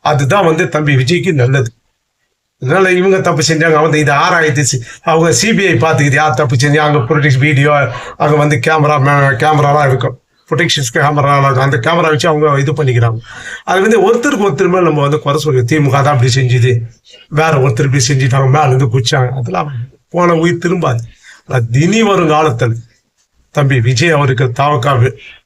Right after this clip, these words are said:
வெற்றி கழகத்து தலைவர் விஜய் அவர்களுக்கு, தம்பி விஜய் அவர்களுக்கு இனி வரும் காலத்துல கொஞ்சம் பார்த்து, முப்பது, நீங்க வரீங்களா எங்கன்னா ஒரு கூட்டத்துக்கு, அந்த மாவட்டத்துல இருந்து ஜனங்க வருதா, அந்த மாவட்ட செயலாளர் யார், அவனை கூட்டு முதல்ல ஒரு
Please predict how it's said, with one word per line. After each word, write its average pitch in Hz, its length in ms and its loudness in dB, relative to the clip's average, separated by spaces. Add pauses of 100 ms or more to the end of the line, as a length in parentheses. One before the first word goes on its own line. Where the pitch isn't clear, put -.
வெற்றி 151 260 0
கழகத்து 131 560 0 (640)
தலைவர் 143 380 2
விஜய் 127 260 2
அவர்களுக்கு, 120 600 2 (200)
தம்பி 131 260 0
விஜய் 127 240 2
அவர்களுக்கு 131 360 0
இனி 139 220 2
வரும் 143 260 0
காலத்துல 127 460 -2 (600)
கொஞ்சம் 127 420 0
பார்த்து, 156 560 -2 (1200)
முப்பது, 120 340 0
நீங்க 135 180 2
வரீங்களா 170 420 2
எங்கன்னா 143 260 2
ஒரு 127 100 0
கூட்டத்துக்கு, 117 500 0 (480)
அந்த 123 200 -2
மாவட்டத்துல 156 580 0
இருந்து 151 160 0
ஜனங்க 135 280 2
வருதா, 127 260 2
அந்த 117 140 4
மாவட்ட 165 460 2
செயலாளர் 143 520 2
யார், 123 140 2
அவனை 123 300 2
கூட்டு 175 280 0
முதல்ல 156 480 0 (240)
ஒரு 147 180 2